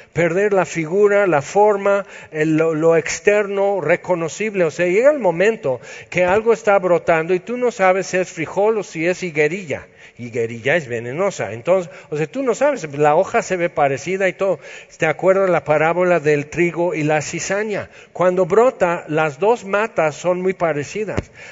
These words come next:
Hasta que empieza a salir la espiga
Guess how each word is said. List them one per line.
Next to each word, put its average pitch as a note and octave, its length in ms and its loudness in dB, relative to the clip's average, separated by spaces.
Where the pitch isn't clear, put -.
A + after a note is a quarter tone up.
Hasta E3 420 0
que F3+ 160 -2
empieza A3 540 -2
a A3+ 60 -4
salir E3 540 0
la C#3+ 200 0
espiga D3+ 720 -4